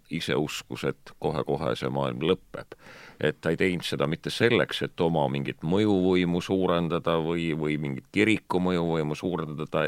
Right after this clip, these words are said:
ta enda teadmine, usk, kaljukindel usk oli see, et kohe maailm lõpeb. Ja ometi ta tegi siin midagi, see on see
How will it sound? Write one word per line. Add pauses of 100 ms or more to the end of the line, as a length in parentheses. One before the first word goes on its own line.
(120)
ta
enda (140)
teadmine,
usk, (120)
kaljukindel
usk
oli
see,
et
kohe
maailm
lõpeb. (300)
Ja
ometi
ta
tegi
siin
midagi,
see
on
see